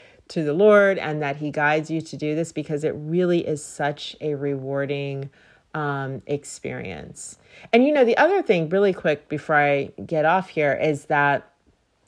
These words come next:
another fun thing to do is meet outside the house. You know, once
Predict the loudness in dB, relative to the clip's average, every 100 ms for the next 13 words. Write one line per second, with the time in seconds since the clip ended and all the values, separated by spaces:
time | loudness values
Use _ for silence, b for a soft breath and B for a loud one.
0 | -20 -20 _ -6 -2 2 2 2 0 0
1 | 2 0 0 -2 -6 -4 -2 2 2 0
2 | -6 -6 0 2 4 4 4 4 4 4
3 | 0 -2 -2 -4 -4 -2 2 2 2 2
4 | 0 -2 -8 -18